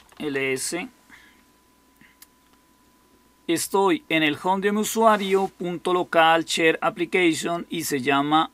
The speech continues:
hola raya mundo punto desktop. Entonces lo que tengo que hacer es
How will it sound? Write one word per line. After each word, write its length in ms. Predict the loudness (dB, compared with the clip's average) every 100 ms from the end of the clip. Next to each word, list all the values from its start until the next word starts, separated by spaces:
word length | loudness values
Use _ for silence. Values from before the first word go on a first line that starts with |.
| -2
hola 460 | 0 2 6 6
raya 400 | 6 6 4 2
mundo 380 | 0 -4 -4 -6
punto 380 | -4 -6 -4 -2
desktop. 440 | -2 -2 -2 -2 -2 _ _ -20 -20 -20
Entonces 360 | -8 -4 0 2
lo 100 | 2
que 120 | 0
tengo 320 | 0 0 0
que 140 | 2 2
hacer 420 | 2 2 2 0 -2
es 460 | -2 -2 -4 -8